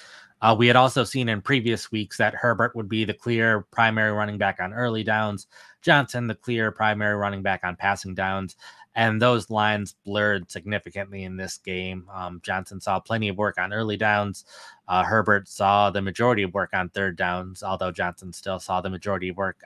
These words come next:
on, in the two-minute drill. But the two backs could be used in any situation, which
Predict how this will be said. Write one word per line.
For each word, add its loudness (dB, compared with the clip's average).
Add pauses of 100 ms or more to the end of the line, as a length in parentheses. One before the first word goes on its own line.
on, -4
in 0
the 2
two-minute -6
drill. -4
But -4 (520)
the 2
two 6
backs 8
could 0
be 2
used 2
in 0
any 2
situation, -4
which -10